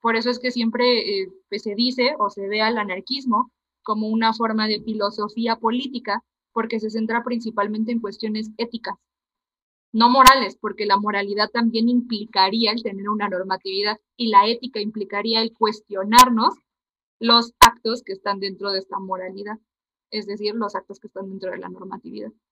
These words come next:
No sé tú qué pienses, por eso es que yo no soy, yo dejé el marxismo por eso, porque yo sabía que había tintes autoritarios aún en la forma en la que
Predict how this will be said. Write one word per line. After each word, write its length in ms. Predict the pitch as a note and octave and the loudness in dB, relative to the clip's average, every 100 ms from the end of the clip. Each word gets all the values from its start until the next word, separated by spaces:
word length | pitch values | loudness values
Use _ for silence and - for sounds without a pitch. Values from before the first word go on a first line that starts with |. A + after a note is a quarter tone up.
| _ _ _ _ _ _ _ _ _ _ _ _ _ _ _ | _ _ _ _ _ _ _ _ _ _ _ _ _ _ _
No 180 | B3 C4 | -8 -6
sé 140 | C4+ D4 | -8 -14
tú 120 | C#4+ B3+ | -18 -18
qué 140 | B3 A#3+ | -16 -14
pienses, 500 | A3 A3 G#3+ G#3+ G#3+ | -10 -8 -8 -10 -10
por 160 | - C#4 | -4 -4
eso 100 | E4 | -4
es 80 | |
que 140 | E4 F#4 | -4 -4
yo 120 | D#4 | -4
no 140 | C#4 | -6
soy, 340 | D4 C#4+ C#4+ G#3 | -6 -4 -4 -2
yo 140 | C4 | 2
dejé 220 | C4+ C#4 D4 | 2 2 0
el 80 | |
marxismo 560 | C#4 D4 D4 D4 D4+ D4 | 2 2 0 -6 -2 -2
por 160 | D4 G#3 | 0 -2
eso, 340 | C#4 B3 - - | 0 -2 -4 -4
porque 320 | A#3 A3 A3+ | -4 0 0
yo 140 | A#3 | 0
sabía 460 | B3 C4+ C4+ C4+ C4 | 0 -2 -2 -2 -2
que 120 | C#4 | -2
había 420 | A#3+ A3+ A#3 A#3+ - | 0 0 0 -2 -4
tintes 380 | - B3 A#3+ C4+ | -2 -2 0 0
autoritarios 680 | B3 A#3 F#3+ G3+ G#3+ A#3 B3 | -2 -2 -6 -4 -4 -4 -2
aún 260 | G#3+ G#3+ A#3 | -4 -2 -2
en 100 | A#3+ | -2
la 120 | G3 | -4
forma 260 | A3 A3 A#3+ | -4 -6 -4
en 80 | |
la 100 | A3+ | -6
que 120 | G#3+ | -10